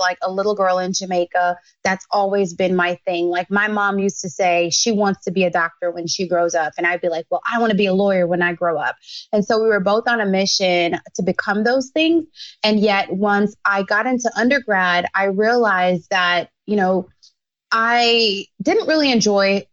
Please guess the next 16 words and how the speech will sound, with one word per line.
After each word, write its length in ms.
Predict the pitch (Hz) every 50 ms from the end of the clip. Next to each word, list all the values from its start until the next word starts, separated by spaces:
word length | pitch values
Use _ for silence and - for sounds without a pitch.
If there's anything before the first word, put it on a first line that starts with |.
| _ _
pre-law 540 | _ - 240 240 233 226 233 226 220 220 214
as 140 | 214 202 196
much 160 | 202 196 190
as 100 | 196 180
I 140 | 190 180 175
thought. 340 | - - 185 175 180 185 -
And 120 | - 202 202
I 80 | 196 -
also 380 | 214 247 277 247 - - 226
didn't 300 | 214 180 214 202 202 196
enjoy, 420 | 190 190 190 160 180 190 190 185 190
like, 160 | 185 175 175 -
my 120 | 165 165 - _ _
finance 420 | - 262 262 262 254 240 233 226
classes. 580 | - - - 233 220 220 208 - 220 214 214 202 -
I 340 | - 220 220 226 233 233 233